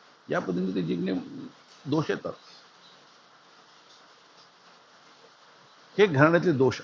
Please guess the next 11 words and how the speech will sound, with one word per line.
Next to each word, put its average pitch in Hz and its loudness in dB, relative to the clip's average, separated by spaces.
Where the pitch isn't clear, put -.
आले, 90 -4
बरोबर 117 2
आहे. - -18
पितर 247 6
दोष 147 4
हा 165 4
एक 160 0
भाग 147 4
ह्या 127 4
पद्धतीने 131 -2
आला. 53 -4